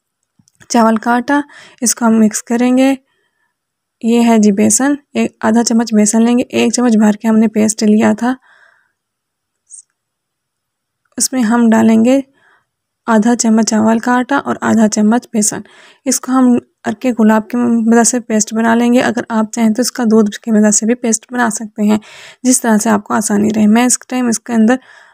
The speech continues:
गुलाब के फूल का अर्क नहीं डाल रही हूँ। इसको हमने अच्छे से पेस्ट बना लेना है। पेस्ट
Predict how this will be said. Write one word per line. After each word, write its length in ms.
गुलाब 300
के 140
फूल 180
का 120
अर्क 220
नहीं 140
डाल 240
रही 320
हूँ। 200
इसको 220
हमने 220
अच्छे 200
से 140
पेस्ट 360
बना 160
लेना 260
है। 100
पेस्ट 300